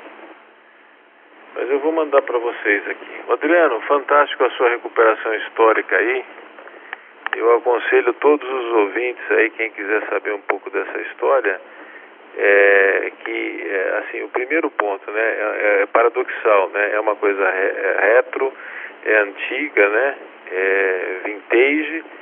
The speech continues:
mas era muito interessante, porque as pessoas colocavam um foco tremendo nisso, né? Então, muitas coisas aí que vocês gostariam de saber, possivelmente vocês encontrem aí nessas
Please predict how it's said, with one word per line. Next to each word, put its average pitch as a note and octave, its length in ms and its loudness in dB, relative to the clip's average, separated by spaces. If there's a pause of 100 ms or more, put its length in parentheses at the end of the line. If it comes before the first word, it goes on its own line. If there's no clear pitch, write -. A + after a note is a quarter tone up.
(320)
mas C#3 180 2
era D#3 160 4
muito E3 280 -2
interessante, D#3 720 0
porque - 200 -2
as A2+ 120 0
pessoas C3 480 -2
colocavam A2 680 2
um F#2+ 40 -8 (120)
foco B2 280 2
tremendo B2+ 640 0
nisso, F#2+ 420 -8
né? G2+ 200 -6 (640)
Então, - 300 0
muitas C#3+ 380 2
coisas G#2 440 2
aí G2+ 160 6
que - 100 -10
vocês F#2+ 640 -2 (360)
gostariam G2 540 0
de - 100 -14
saber, A#2+ 440 4 (520)
possivelmente A2+ 460 -2
vocês A#2+ 380 -2
encontrem B2 720 0
aí G#2 80 -2
nessas G#2+ 300 -6